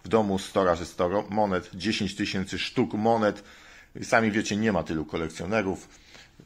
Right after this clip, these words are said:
Są teraz, jest teraz moda na numizmatykę znowu, ale to spadnie. Zobaczycie, ci, co się, ci, co zostaną, ceny spadną. Ale jak ktoś zauważył, że pięć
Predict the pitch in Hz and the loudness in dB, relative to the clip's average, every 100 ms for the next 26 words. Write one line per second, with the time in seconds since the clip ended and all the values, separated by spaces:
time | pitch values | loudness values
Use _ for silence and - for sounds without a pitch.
0 | _ _ _ _ - 98 98 87 82 90 | _ _ _ _ -4 -2 2 2 0 0
1 | 92 82 - 82 82 117 110 98 92 92 | 0 0 -2 -2 0 2 2 4 2 0
2 | 92 87 85 - 87 85 76 82 80 80 | -2 -2 -4 -4 -6 -6 -4 -4 -4 -6
3 | - - - - 92 82 85 - 113 95 | -8 -20 -16 0 2 2 -2 2 4 4
4 | 87 85 85 85 82 - - 87 78 - | 0 -2 -2 0 -2 -4 -8 -6 -6 -8
5 | - 80 - 78 - 78 - - - - | -12 -10 -6 -6 -4 -8 -8 -14 -12 -10
6 | 85 85 76 - 104 90 82 78 - - | -8 -6 -8 -4 -2 0 -2 -6 -14 -20
7 | _ - 95 80 - 92 90 85 87 95 | _ -2 0 -2 2 2 4 -2 0 2
8 | 101 107 - 117 98 110 107 113 107 107 | 6 4 4 2 4 4 6 6 6 2
9 | 107 - 98 95 120 107 104 | 0 -2 0 0 0 0 0